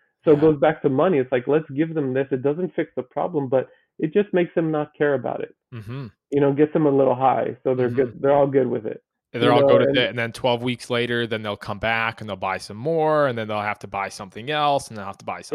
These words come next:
Speaker 2: something else, and it
Speaker 1: 'Cause
Speaker 2: just
Speaker 1: it fixes my problem,
Speaker 2: <sighs>
Speaker 1: right? Well, short term, but then it has all these other side effects. But I don't blame them, because if they were to go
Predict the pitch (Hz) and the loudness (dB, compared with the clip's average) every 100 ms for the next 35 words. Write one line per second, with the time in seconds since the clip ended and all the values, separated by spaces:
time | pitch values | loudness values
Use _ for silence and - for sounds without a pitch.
0 | 165 127 135 156 143 131 - 113 101 170 | -4 -4 -8 -6 -4 -4 -6 -12 -4 0
1 | 170 156 190 190 196 165 160 151 - 196 | 0 0 0 0 0 -2 0 0 0 -2
2 | - 156 117 117 _ - 151 147 151 156 | -2 -4 -10 -14 _ -4 2 2 0 -4
3 | 147 - 214 320 - 127 120 123 143 160 | -4 2 2 2 0 -2 -2 -2 0 2
4 | 156 147 160 160 156 147 135 135 139 - | 2 0 0 0 -2 -2 -2 0 -2 -2
5 | 151 214 - 131 - 165 147 156 165 214 | -4 -2 0 -2 0 0 0 2 4 4
6 | 160 135 165 254 190 139 131 131 160 139 | 2 0 0 0 0 -2 -2 -2 -2 -2
7 | _ _ - 143 139 165 185 202 196 151 | _ _ -4 -2 0 0 0 0 -2 -4
8 | 135 156 | 0 2